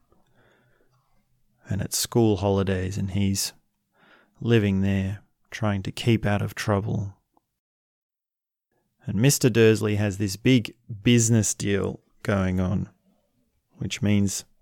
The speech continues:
some people are coming over for dinner tonight. And everyone has to be on their best behaviour.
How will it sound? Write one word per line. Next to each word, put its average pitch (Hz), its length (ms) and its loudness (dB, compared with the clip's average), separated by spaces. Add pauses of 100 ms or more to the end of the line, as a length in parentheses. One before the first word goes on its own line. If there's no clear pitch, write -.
some - 240 -8
people 123 360 4
are 98 40 0
coming 101 340 0
over 104 440 0 (260)
for - 180 -4
dinner 107 380 2
tonight. 98 460 -6 (2000)
And 90 160 -6
everyone 127 480 4
has 113 240 4
to 113 100 -2
be 110 220 4
on 98 200 0
their 98 200 0
best 107 360 2
behaviour. 101 600 -2